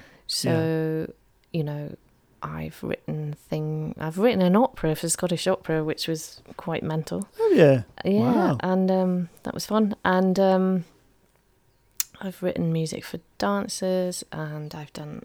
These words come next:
Speaker 1: art installations. So I've done lots of different things. So the theatre is just a sort of part of,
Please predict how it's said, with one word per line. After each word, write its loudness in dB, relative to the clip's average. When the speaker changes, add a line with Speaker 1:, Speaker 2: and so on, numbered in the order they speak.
Speaker 1:
art -2
installations. -6
So -2
I've -6
done 4
lots 0
of -4
different -6
things. 0
So -4
the -4
theatre -2
is -4
just -8
a -8
sort -6
of -20
part -6
of, -6